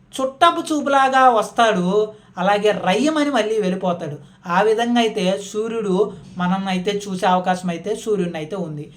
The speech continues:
ఇక ముఖ్యంగా జిల్లాల వారీగా ఒకసారి చూద్దాము. ముఖ్యంగా అనకాపల్లి, విశాఖ, విజయనగరం,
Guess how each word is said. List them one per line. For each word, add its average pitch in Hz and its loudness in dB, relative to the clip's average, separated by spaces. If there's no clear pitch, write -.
ఇక 233 -2
ముఖ్యంగా 311 4
జిల్లాల 311 6
వారీగా 285 4
ఒకసారి 254 4
చూద్దాము. 240 2
ముఖ్యంగా 254 2
అనకాపల్లి, 254 4
విశాఖ, 240 2
విజయనగరం, 233 0